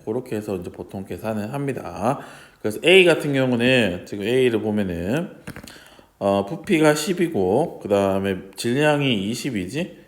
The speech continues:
그러면은 부피분의 질량 십분의 이십을 하면은 밀도가 이가 되는 거야.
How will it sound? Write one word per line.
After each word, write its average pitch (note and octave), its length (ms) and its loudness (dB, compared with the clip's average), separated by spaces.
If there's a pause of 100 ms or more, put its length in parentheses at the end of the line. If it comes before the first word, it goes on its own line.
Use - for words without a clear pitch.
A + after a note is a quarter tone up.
(120)
그러면은 B2+ 420 0
부피분의 B2+ 680 0
질량 G#2 540 0
십분의 C3+ 720 -2
이십을 A#2 360 -4
하면은 A2+ 540 2 (400)
밀도가 D3+ 1000 4
이가 G#2 300 6
되는 F#2 280 0
거야. F2 220 -10